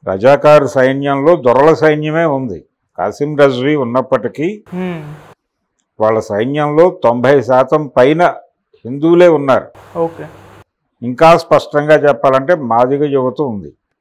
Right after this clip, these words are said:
Speaker 1: ఎందుకుంది అంటే అప్పటి దొరల సైన్యంలో వాళ్ళు ఉన్నారు, వాళ్ళే దీనిలోకి వచ్చి పనిచేశారు.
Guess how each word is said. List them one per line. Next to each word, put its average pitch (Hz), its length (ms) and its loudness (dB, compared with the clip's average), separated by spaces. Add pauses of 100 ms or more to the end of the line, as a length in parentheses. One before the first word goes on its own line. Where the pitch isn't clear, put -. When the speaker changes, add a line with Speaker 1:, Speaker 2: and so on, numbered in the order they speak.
Speaker 1:
ఎందుకుంది 151 920 -4 (500)
అంటే 214 380 -2
అప్పటి 156 420 0 (140)
దొరల 123 360 2
సైన్యంలో 147 600 0
వాళ్ళు 139 240 4
ఉన్నారు, 139 300 -2
వాళ్ళే 160 420 4
దీనిలోకి 156 440 2
వచ్చి 151 200 -6
పనిచేశారు. 135 560 -2